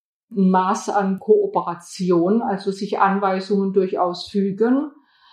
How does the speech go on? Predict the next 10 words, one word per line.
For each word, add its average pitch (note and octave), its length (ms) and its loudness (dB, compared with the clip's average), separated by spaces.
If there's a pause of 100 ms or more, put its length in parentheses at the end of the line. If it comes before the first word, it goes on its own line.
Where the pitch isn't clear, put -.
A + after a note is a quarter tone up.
(280)
Aber G3+ 720 4
wenn G3+ 180 2
damit G3 280 -2
zum F#3+ 120 0
Beispiel F#3+ 500 0
Unwohlsein, A3 880 2
körperliches F#3 640 -2
einhergeht, F3 680 -4
zum F#3 140 0
Beispiel G3 580 0